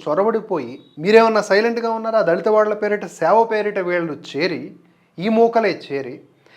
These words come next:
ఇష్టారీతిన మతాలు మారుస్తూ ఉంటే హాయిగా ఉంటుంది వీళ్ళకి. అక్కడ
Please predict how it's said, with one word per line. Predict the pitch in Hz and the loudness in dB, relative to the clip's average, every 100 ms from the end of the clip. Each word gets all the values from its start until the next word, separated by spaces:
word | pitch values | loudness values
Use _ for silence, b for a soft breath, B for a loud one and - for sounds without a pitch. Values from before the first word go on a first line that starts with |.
| b | b
ఇష్టారీతిన | 143 - 226 233 226 233 | -14 2 2 2 -4 -4
మతాలు | 214 180 214 226 | -2 0 2 2
మారుస్తూ | 214 208 208 - 226 | 2 -2 -4 -10 -8
ఉంటే | 214 202 202 151 160 - | -8 -6 -2 -2 -2 -4
హాయిగా | 160 175 226 240 | 0 0 2 0
ఉంటుంది | 233 226 226 | 0 -4 -6
వీళ్ళకి. | 202 180 151 - - - _ _ _ b b b | -4 -2 -4 -8 -18 -20 _ _ _ b b b
అక్కడ | 127 - - 208 131 - | -8 -2 0 2 0 -6